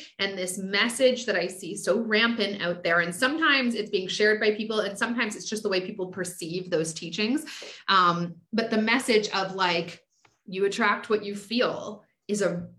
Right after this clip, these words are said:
in my mind, a very dangerous one, <laughs> especially now. So, you know, with quantum creation, and if, you know, you're not joining Q C squared, just, like, just let this be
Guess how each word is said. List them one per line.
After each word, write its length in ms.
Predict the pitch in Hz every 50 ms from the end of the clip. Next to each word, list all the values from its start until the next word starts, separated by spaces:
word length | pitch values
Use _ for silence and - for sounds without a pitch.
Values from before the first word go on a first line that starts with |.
| _ _ _
in 220 | - 208 208 208 202
my 200 | 202 196 190 196
mind, 420 | 196 190 190 185 185 185 185 180 -
a 60 | 185
very 200 | 185 175 175 170
dangerous 420 | 170 160 156 180 202 196 202 202 -
one, 440 | 220 220 226 233 233 233 233 -
<laughs> 20 | -
especially 800 | 208 208 - - - - 262 233 - - - 220 190 185 175 165
now. 380 | 165 - - - - - 240 - - - - - - -
So, 560 | - 226 208 208 208 208 208 214 214 208 - - _ _ _ _ _
you 100 | - 208
know, 400 | 202 190 190 185 185 185 185 - - -
with 280 | 196 190 196 196 - -
quantum 360 | - 262 285 302 302 277 262
creation, 800 | - - 202 196 202 208 202 196 170 165 160 160 165 165 - - - _ _ _ -
and 240 | 214 233 233 -
if, 300 | 285 302 330 311 - - -
you 160 | 233 247 233
know, 240 | 214 190 190 185 185
you're 160 | 208 208 208
not 280 | 202 208 202 196 - 185
joining 260 | 208 196 196 190 180
Q 140 | 180 196 190
C 120 | 196 208
squared, 360 | 180 - - 190 170 170 170 -
just, 320 | 349 403 - - - -
like, 320 | 427 453 427 359 - - - _ _ _ _ _ _ _ _ _ _ _ _ _ _ _ - 269
just 260 | 226 302 349 415 415 -
let 280 | 254 254 254 247 220
this 180 | 233 240 233 214
be 540 | 180 214 208 208 208 208 202 214 214 208